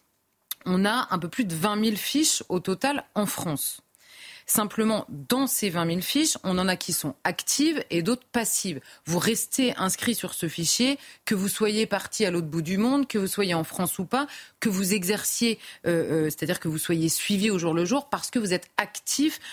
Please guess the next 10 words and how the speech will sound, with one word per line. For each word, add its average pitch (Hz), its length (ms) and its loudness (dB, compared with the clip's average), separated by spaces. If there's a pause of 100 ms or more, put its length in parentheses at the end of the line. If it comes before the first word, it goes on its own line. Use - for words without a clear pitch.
(100)
sur 202 220 2
le 180 100 2
terrain 220 460 0
du 190 160 -2
terrorisme. 165 600 -2 (460)
Dans, 269 460 0 (160)
parmi 233 380 2
ces 139 320 0
personnes 175 460 0
fichées, 277 500 2